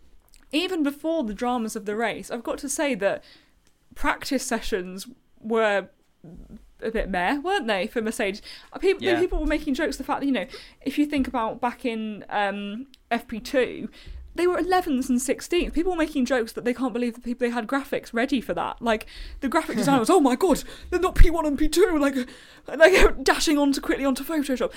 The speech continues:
Speaker 1: But genuinely, it was, that in itself for me was like, "Hmm." And then what I did, um, like, which we'll, we may mention quickly at the end, I went onto my fantasy,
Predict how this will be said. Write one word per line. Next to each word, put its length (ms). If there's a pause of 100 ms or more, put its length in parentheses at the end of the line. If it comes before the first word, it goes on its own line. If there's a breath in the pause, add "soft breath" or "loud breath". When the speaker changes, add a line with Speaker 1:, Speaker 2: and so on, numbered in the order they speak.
(160 loud breath)
Speaker 1:
But 100
genuinely, 480
it 80
was, 240 (240 loud breath)
that 180
in 80
itself 400
for 160
me 160
was 160
like, 180
"Hmm." 180 (520 loud breath)
And 160
then 380 (240)
what 320
I 160
did, 380 (240)
um, 340
like, 160
which 160
we'll, 160 (220)
we 100
may 160
mention 300
quickly 220
at 80
the 80
end, 180 (340 loud breath)
I 580 (140)
went 440
onto 800
my 600
fantasy, 800